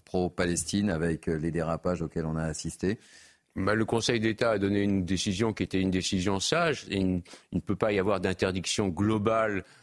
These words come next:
Speaker 2: des manifestations, euh, pro-palestiniennes. C'est tout, on est dans un État démocratique, donc les gens ont le droit de manifester pour la Palestine, comme vous, <laughs> vous, vous affirmez vos positions, c'est tout à fait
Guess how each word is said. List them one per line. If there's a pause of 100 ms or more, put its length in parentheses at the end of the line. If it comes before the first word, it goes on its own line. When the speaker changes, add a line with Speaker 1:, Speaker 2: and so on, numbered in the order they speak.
(120)
Speaker 2:
des
manifestations,
euh,
pro-palestiniennes.
C'est
tout,
on
est
dans
un
État
démocratique,
donc
les
gens
ont
le
droit
de
manifester (360)
pour
la
Palestine,
comme
vous,
<laughs>
vous,
vous
affirmez
vos
positions,
c'est
tout
à
fait